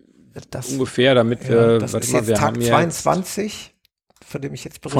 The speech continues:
Speaker 1: berichte.
Speaker 2: dreißig, okay.
Speaker 1: Genau,
Speaker 2: Mhm.
Speaker 1: das ist also quasi Beginn letzte Woche, kann man fast so sagen. Ähm, wir waren auf dem Weg nach Richtung Bergen, ist auch nochmal ein, ein bekannter Ort
Speaker 2: Mhm. Ja.
Speaker 1: an der Südwestküste. Ähm,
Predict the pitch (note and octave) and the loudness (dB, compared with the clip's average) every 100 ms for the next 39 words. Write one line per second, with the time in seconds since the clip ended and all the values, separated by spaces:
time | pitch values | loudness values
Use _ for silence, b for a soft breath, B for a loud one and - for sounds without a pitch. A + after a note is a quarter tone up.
0 | A#2+ G#2 G#2 A#2+ D3 C#3 - A#2 - G2+ | 4 4 4 2 2 0 -2 -4 -4 -6
1 | - A#2+ A#2 A2 A2 A#2 - B2 - - | -4 -2 2 0 -2 -6 -4 -4 -4 -8
2 | - B2 A#2 A#2 - - A#2+ A#2+ G#2+ A2+ | -8 -6 -2 -4 -4 2 2 2 0 2
3 | B2 B2 A#2+ - A#2 A2+ - - C3 B2 | 2 2 0 0 0 0 -2 -4 -4 -4
4 | - B2 - A#2+ A#2 B2 C3 C3 B B | -4 -8 -6 -2 2 0 -2 -10 B B
5 | B B B B B _ - - A#2+ A#2+ | B B B B B _ -4 4 6 8
6 | A#2+ B2 A#2+ B2+ - - B2 B2+ D3+ C#3+ | 8 6 4 0 -8 -2 4 4 4 2
7 | C#3+ D#3+ D#3 B2+ - _ - D3 A#2+ G2+ | 0 0 0 -2 -8 _ -6 -4 0 2
8 | G2 G#2+ D#3+ F#3 G3+ - - A#2+ C#3 C#3 | 2 2 0 -4 -6 -8 -6 -6 -6 -6
9 | C3+ C3 C3 C3 C3 B2+ _ _ _ _ | -4 -4 -4 -4 -6 -10 _ _ _ _
10 | _ _ - A2+ - - C3 D3+ - A#2+ | _ _ -8 -2 0 0 0 0 0 2
11 | C3+ G2 D#3 - _ _ _ _ _ _ | 4 2 -2 -8 _ _ _ _ _ _
12 | _ F#2+ A#2 A#2+ G#2 A#2+ B2 B2+ - - | _ -4 0 0 0 -2 0 -2 -4 -4
13 | C#3 - C#3 C3 B2+ C3 _ - A2+ A2 | -4 -2 2 4 2 -2 _ -4 0 0
14 | G#2+ G#2 | -2 -4